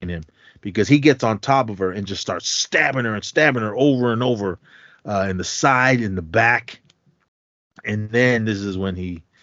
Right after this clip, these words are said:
he pulls her head back and, and scalps her. But we, we don't see it, but we see, we're seeing him do it.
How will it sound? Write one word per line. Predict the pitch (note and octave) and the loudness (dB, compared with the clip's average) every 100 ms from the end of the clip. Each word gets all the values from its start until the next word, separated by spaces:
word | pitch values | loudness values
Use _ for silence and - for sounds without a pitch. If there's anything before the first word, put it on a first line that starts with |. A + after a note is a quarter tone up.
| _ - _ _ | _ -20 _ _
he | A2+ | -12
pulls | F#2 G#2+ F#2+ | 0 2 2
her | F#2+ | 0
head | G2 F#2 D#2+ | 0 -2 -2
back | F2+ E2+ - - - | -2 -2 -8 -18 -10
and, | F2+ E2+ E2+ | -8 -8 -10
and | - F2 | -10 -10
scalps | - - F2+ F2+ - | -8 -4 -4 -6 -10
her. | D#2+ D2+ _ | -12 -14 _
But | - F2+ | -6 4
we, | B2+ | 6
we | C3+ D3+ | 8 6
don't | C3+ | 6
see | - C#3 A#2+ | 0 2 2
it, | F#2 | 0
but | F#2+ | -4
we | F#2+ G2+ | -6 -4
see, | F#2+ - G#2+ G2 F#2 _ _ _ | -8 -4 -4 -4 -6 _ _ _
we're | G#2 | -4
seeing | - B2 G#2+ F#2+ | -2 0 0 2
him | G#2+ F2+ | 0 0
do | F2 F2+ | 0 -2
it. | D#2 | -4